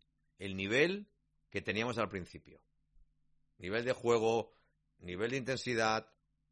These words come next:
nivel físico y sobre todo un poco de, de suerte que lo hemos tenido en, en los últimos partidos. Ya no hablo de Getafe, porque Getafe no era cuestión de suerte. Allí,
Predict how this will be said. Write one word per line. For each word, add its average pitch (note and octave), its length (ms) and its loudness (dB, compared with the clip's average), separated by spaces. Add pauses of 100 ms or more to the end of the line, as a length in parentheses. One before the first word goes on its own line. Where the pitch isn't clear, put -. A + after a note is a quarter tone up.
(420)
nivel A2+ 300 0
físico A2+ 720 -2 (1300)
y F2+ 60 -10
sobre G2+ 180 -4
todo A2+ 220 2
un B2+ 160 -2
poco A#2 280 -2
de, F#2 520 -2 (240)
de F2 240 -8
suerte A2 360 -2
que G#2+ 60 -4
lo F#2 80 -6
hemos F#2 160 -8
tenido F#2+ 420 -4
en, F2 300 -8 (1120)
en F2+ 140 -6
los F2 160 -10
últimos G2+ 260 -6
partidos. E2 360 -6
Ya G2+ 120 -2
no G#2 60 -2
hablo F#2+ 240 -2
de E2+ 400 -6
Getafe, F#2 340 -8
porque F#2 220 -6
Getafe F2 400 -6
no E2+ 100 -4
era F2 140 0
cuestión E2 260 -6
de D#2+ 80 -8
suerte. E2+ 420 -10
Allí, E2 380 -14